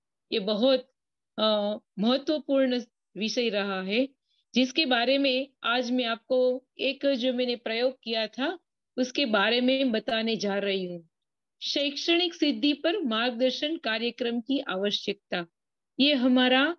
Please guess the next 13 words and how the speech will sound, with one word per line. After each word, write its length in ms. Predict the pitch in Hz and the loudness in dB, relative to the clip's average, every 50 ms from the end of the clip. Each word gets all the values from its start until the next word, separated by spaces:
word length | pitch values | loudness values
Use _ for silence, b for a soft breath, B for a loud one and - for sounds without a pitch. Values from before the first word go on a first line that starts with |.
| _ - | _ -4
आज 280 | 214 214 220 220 - - | 0 0 0 0 -2 -6
का 280 | - - 254 302 330 | -2 0 2 2 2
टॉपिक 560 | 330 - - - 208 202 202 - 247 247 247 | 0 -2 -2 -2 -2 -2 0 2 0 0 0
है। 300 | - - 196 180 170 165 - _ _ _ _ _ _ _ _ _ _ - - | -2 -2 0 0 0 0 -4 _ _ _ _ _ _ _ _ _ _ 2 2
उसके 280 | 262 254 - - 320 | 2 2 4 2 2
बारे 320 | 311 262 277 269 269 294 294 | 4 4 4 6 6 4 4
में 340 | 294 302 320 330 359 403 - _ _ _ _ - - | 4 4 4 4 2 0 -4 _ _ _ _ -4 0
मैं, 500 | 220 247 277 277 277 277 277 285 - - | 2 4 4 4 4 4 2 2 0 -2
मुझे 300 | 240 262 269 262 294 285 | 0 0 0 0 0 -4
कहाँ 360 | 277 - 240 240 262 294 320 | -4 -4 -4 -2 0 -2 -2
से 200 | 320 - 330 311 | -2 -2 -2 -2
विचार 460 | 233 240 220 - 285 269 262 269 269 | -2 -2 -4 -4 -4 -2 -2 -2 -2
मिले, 400 | 240 233 226 214 202 185 170 170 | -2 -2 -4 -4 -4 -6 -6 -6